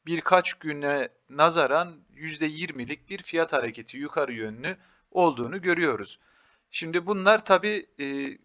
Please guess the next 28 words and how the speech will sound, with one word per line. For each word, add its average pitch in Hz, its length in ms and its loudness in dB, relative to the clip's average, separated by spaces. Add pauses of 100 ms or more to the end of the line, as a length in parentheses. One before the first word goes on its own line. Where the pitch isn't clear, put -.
(280)
piyasanın 185 440 4
hacimlenmesiyle 175 1400 0
ilgisi 107 520 -12
var. 170 200 0 (300)
Sadece 180 540 4
Polygon 180 420 -4
Matic 185 420 -10
değil, 208 220 -12
pek 196 200 -4
çok - 260 -8
üründe 147 460 -2 (500)
yukarı 180 300 6
yönlü 180 260 -2
hareketlilikleri 165 840 -2
görüyoruz. 147 680 -2
Yani 147 340 2 (180)
uzun 147 280 -10
zamandır 139 680 0 (400)
mesela 131 380 0
belli 143 200 0
seviyelerde 127 760 2
kalan, 117 280 0
on 127 160 -8
iki 127 260 -14
dolar 120 240 4
seviyelerinde 120 760 -6
duran 104 280 -6
mesela 104 460 -8